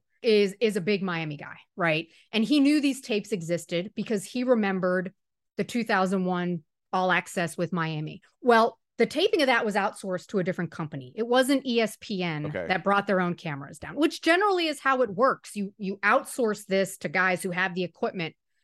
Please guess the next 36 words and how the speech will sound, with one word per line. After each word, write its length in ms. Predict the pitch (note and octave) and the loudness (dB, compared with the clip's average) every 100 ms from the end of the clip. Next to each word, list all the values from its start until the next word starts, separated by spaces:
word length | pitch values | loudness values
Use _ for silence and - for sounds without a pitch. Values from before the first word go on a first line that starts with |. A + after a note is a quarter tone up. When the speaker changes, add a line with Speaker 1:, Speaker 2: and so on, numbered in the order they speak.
| _ _ | _ _
Speaker 1:
to 100 | - | -6
do 200 | F#3+ A3 | 2 2
it. 140 | D3+ - _ _ _ _ _ | 2 -6 _ _ _ _ _
So 180 | - C#4 | 0 0
he 180 | - C4+ | 0 -8
tracked 460 | - E4+ A4+ _ - | -4 -4 -4 _ -4
down 600 | A#3 G3+ E3+ E3 E3+ - _ _ | 0 0 0 -4 -6 -8 _ _
the 80 | D#3+ | -6
company. 500 | D#3 A3 F#3+ C#3+ - _ _ _ _ _ _ C4 | -2 -2 -4 -8 -14 _ _ _ _ _ _ 0
And 640 | B3 A#3+ B3 B3 A#3+ A3+ - | 2 2 2 2 0 -4 -4
the 120 | A#3 | -4
guy 580 | G3 B3+ C4+ D4 D4+ D4 | 0 4 4 4 2 -2
says 440 | - A#3+ A3 G3+ | -2 0 0 -2
to 120 | - F#3 | -6 -4
him, 520 | G3+ F#3+ G3 G3 F3 _ _ _ _ _ _ _ _ - | -2 -2 -2 -4 -8 _ _ _ _ _ _ _ _ -8
"I 100 | F#3+ | -6
think 220 | A#3+ A#3+ | -4 -2
I 140 | G#3+ G3 | 0 0
have 100 | F3 | -2
the 60 | |
tape 280 | E3 F3+ F3+ | -8 -8 -8
somewhere, 760 | - E3+ D#3 D3+ D3 D3 D3 D3+ - | -8 -8 -6 -6 -4 -6 -8 -12 -10
but 340 | D3+ C#3+ C#3 _ _ _ _ G#3 | -6 -6 -8 _ _ _ _ -4
I'm 140 | F#3+ | -2
gonna 120 | F3+ D#3 | -2 -4
have 180 | D#3+ | -8
to 80 | E3 | -8
try 220 | D3+ D#3+ | -10 -8
and 120 | D3+ D3+ | -8 -8
figure 220 | D#3 D3+ | -8 -6
out 140 | C#3+ | -6
where 160 | D3+ C#3+ | -8 -8
we 100 | C3 | -10
put 180 | - - - | -16 -20 -20
them." 200 | D3 - _ _ - | -20 -20 _ _ -8
Right? 260 | D3+ - | -6 -6